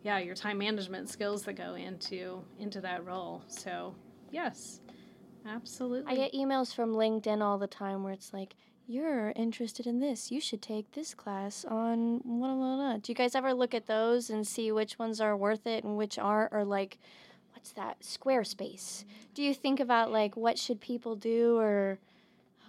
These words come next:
Speaker 1: I recently listened to a webinar
Speaker 2: Mm-hmm.
Speaker 1: that was sponsored. It was about LinkedIn. It was by someone who used to work for LinkedIn but no longer does.
Speaker 2: Okay.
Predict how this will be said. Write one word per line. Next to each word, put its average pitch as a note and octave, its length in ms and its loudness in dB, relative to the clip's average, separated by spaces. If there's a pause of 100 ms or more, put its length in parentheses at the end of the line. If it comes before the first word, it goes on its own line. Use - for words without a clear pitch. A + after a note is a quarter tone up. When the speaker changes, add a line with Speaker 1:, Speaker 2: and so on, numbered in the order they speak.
(360)
Speaker 1:
I A#3 60 0
recently C4+ 500 2
listened A#3+ 320 2
to G#3+ 600 0 (120)
a G#3 60 -6
webinar F#3 680 -4 (160)
Speaker 2:
Mm-hmm. A3 320 6 (160)
Speaker 1:
that F#3 200 -8
was F#3+ 440 -4
sponsored. - 800 -6
It G3+ 80 -8
was G3 160 -6
about G#3+ 340 -2
LinkedIn. A3 960 0 (160)
It F#3 100 -6
was G3 440 -4
by G3 160 -2
someone G3 440 -6
who F#3 140 -8
used F#3 320 -6
to F#3+ 80 -8
work C4+ 280 -2
for F#4+ 180 -2
LinkedIn D#4+ 680 -2
but - 180 -8
no G3 180 -6
longer A#3 400 -2
does. D4 720 -2 (120)
Speaker 2:
Okay. A#3 220 2